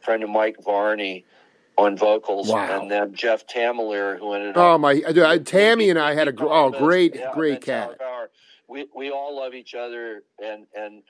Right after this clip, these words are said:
Speaker 1: and we're all part of this community at our age doing this shit, man.
Speaker 2: You tell Tamalier I fucking love him, man.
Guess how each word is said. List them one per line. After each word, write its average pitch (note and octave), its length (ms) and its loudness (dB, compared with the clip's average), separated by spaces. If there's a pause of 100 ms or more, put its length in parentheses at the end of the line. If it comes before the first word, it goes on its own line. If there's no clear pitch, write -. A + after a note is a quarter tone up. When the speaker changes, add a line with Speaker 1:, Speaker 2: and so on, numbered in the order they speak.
Speaker 1:
and G#2 160 -12
we're G#2+ 200 -12
all A#2 220 -6
part A#2 240 -10
of A2+ 60 -14
this G#2+ 120 -20
community A2+ 540 -16
at G2 140 -10
our G#2+ 280 -8
age G#2+ 340 -12
doing A#2 280 -14
this F2+ 140 -20
shit, - 320 -18 (140)
man. E2+ 140 -18 (260)
Speaker 2:
You D3 140 -4
tell G3+ 180 6
Tamalier E3 640 4
I C3 100 2
fucking B2+ 520 -6
love A#2 260 0
him, G2+ 200 -10
man. E2 340 -16